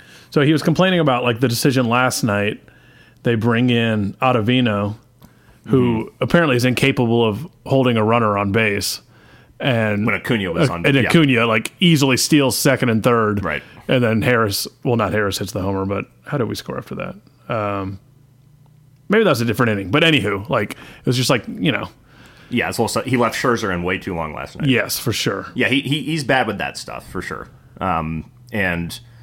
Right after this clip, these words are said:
Speaker 2: that is a problem. That can cost you games. But I think, like, by and large of it, you know, the guy's won a lot of games for a reason.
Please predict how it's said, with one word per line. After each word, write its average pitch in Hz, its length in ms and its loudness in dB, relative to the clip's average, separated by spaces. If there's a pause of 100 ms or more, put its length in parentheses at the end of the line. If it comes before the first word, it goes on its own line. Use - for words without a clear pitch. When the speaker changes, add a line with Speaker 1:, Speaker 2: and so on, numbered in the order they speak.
(580)
Speaker 2:
that 107 120 2
is 117 80 0
a 120 40 0
problem. 120 340 0
That 90 100 -2
can 104 120 -4
cost 95 320 -4
you 95 60 -10
games. 107 380 -2
But 101 140 -2
I 95 60 -2
think, 95 260 -4
like, 90 180 -6 (280)
by 131 220 -2
and 95 100 -4
large 107 240 -2
of 76 100 -10
it, 67 140 -10 (1200)
you 104 120 -6
know, 67 200 -12 (800)
the 110 80 -10
guy's 113 220 0
won 104 120 -2
a 95 40 -4
lot 87 160 -2
of 85 60 -8
games 82 220 -8
for 78 80 -12
a 73 40 -8
reason. 73 320 -12